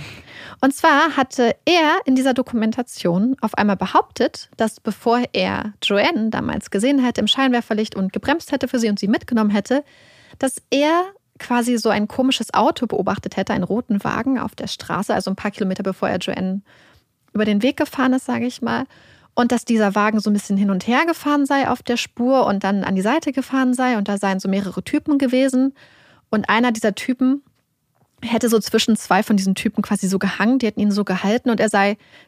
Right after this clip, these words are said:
wie Jelly gewesen, also wie Wackelpudding.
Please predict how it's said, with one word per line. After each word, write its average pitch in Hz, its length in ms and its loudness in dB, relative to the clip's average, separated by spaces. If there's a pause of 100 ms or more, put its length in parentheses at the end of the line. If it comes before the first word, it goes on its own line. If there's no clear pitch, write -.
wie 226 180 2
Jelly 202 480 2
gewesen, - 480 -6
also 202 280 -2
wie 202 200 0
Wackelpudding. - 840 -6